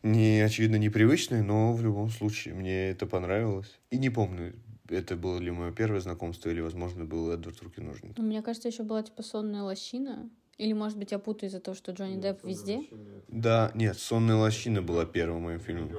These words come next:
Speaker 1: Я помню точно, потому что там был этот всадник без головы, и мне очень этого боялся.
Speaker 3: Арина, как тебе вообще вот этот стиль мрачный, мистический, который у Тима Бертона во многих фильмах, ну, почти во всех используется?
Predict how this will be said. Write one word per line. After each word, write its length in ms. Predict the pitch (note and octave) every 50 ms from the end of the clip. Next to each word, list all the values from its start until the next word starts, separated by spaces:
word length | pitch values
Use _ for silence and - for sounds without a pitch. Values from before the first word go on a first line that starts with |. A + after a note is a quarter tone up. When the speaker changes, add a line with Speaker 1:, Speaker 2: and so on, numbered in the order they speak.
| G2+ - -
Speaker 1:
Я 120 | F#2+ F#2+
помню 340 | - - A2+ A#2+ B2+ A#2+ A2
точно, 280 | - A#2 A2 A2+ - F2+
потому 180 | E2 E2+ F#2 F#2+
что 120 | - -
там 180 | - G#2 F#2+ F#2+
был 180 | G2+ G2 G2
этот 160 | F#2+ - - -
всадник 340 | - - G2 F2 F2+ F2
без 160 | E2 D#2+ F2 F2
головы, 320 | F#2 F#2 F2+ F2+ E2+ E2 E2+
и 20 | E2+
мне 260 | F2+ F#2+ F#2+ F#2 F#2+
очень 380 | F#2+ - A2 A2 - - F2 F2+
этого 220 | E2+ E2 - E2+ E2
боялся. 520 | E2+ E2 E2 E2 D#2 D2+ - - - - _ _ _
Speaker 3:
Арина, 320 | - G#2+ G#2 G#2 G2+ G2 F#2
как 180 | G2+ G2+ G2
тебе 180 | - - A#2+ A2
вообще 320 | G#2+ G#2 G2+ - - A2
вот 180 | G#2 G2+ F#2+ -
этот 200 | G2+ F#2+ F#2+ F#2
стиль 520 | - - - - A2 A2 G#2 G#2+ G#2+ G#2 G2+ - - - - - - -
мрачный, 480 | G#2 F#2+ F#2+ F#2+ G2 G2+ - - A2+ G2+
мистический, 640 | G2 F#2+ F2 - - G2+ G2 - - - - G#2 F#2+
который 340 | - G2+ G2 - G#2 F#2+
у 40 | F#2+
Тима 200 | F#2+ - G#2+ G2+
Бертона 400 | G2 F#2+ G2+ G2+ G2+ - A2 G#2
во 80 | G2+ G2
многих 340 | G2 F#2+ F#2+ G2 F#2 F#2 - - -
фильмах, 340 | - G2 G2 F#2+ G2 G2 F#2+ - - - _ -
ну, 100 | A#2 G2+
почти 280 | G#2+ G2+ - - A2
во 80 | G2+ F#2
всех 260 | - - G#2 F2+ -
используется? 760 | G#2 - - - G#2+ G2 F#2+ F#2 F#2 F#2 - - - G2 F#2+